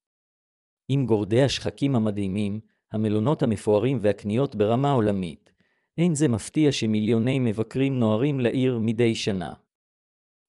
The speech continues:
עם זאת, עם כל הנצנצים והזוהר, קל להתעלם מחשיבות התחבורה הציבורית. במאמר זה, נחקור את אפשרויות התחבורה הציבורית בדובאי ונענה על השאלה,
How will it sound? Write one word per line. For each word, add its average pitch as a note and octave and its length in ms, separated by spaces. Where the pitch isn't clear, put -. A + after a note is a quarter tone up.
עם A#2 200
זאת, G#2 440
עם G2+ 160
כל E3 240
הנצנצים A#2+ 720
והזוהר, G#2 600
קל A#2+ 140
להתעלם A2+ 540
מחשיבות A#2 540
התחבורה A2+ 500
הציבורית. F#2+ 800
במאמר G#2+ 580
זה, G2+ 280
נחקור D#3+ 400
את C#3+ 100
אפשרויות A#2 520
התחבורה A2 480
הציבורית A2 580
בדובאי G#2+ 600
ונענה A2 440
על B2 100
השאלה, F#2+ 520